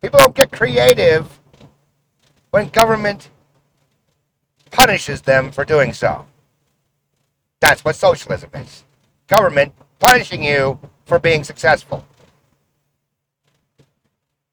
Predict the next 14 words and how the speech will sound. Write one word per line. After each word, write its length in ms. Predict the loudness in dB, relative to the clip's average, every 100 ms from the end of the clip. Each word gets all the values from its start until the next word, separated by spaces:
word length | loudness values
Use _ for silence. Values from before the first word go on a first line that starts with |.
| _ _ _ _ _ _ _ _ _ _ _ _ _ _
And 120 | -2
then, 260 | 0 0 -4
you 80 | -2
know, 380 | 0 0 -2 -8 _ _ _ _ _ _ _ _ -8
making 240 | -6 -6
you 80 | -10
feel 220 | -6 -6
guilty 640 | -2 2 2 0 -8 -8 -10 -20 _ _ _ _ _ _ _ _ _ _ _ _ _ _ _ _ _ _
because 680 | -6 0 2 2 -2 -12 -20 _ _ _ _ -14 -2
you're 140 | 0
not 220 | 0 -2
sharing 400 | -4 -2 -2 -4
your 120 | -8
wealth 600 | -6 -6 -6 -10 -20 -20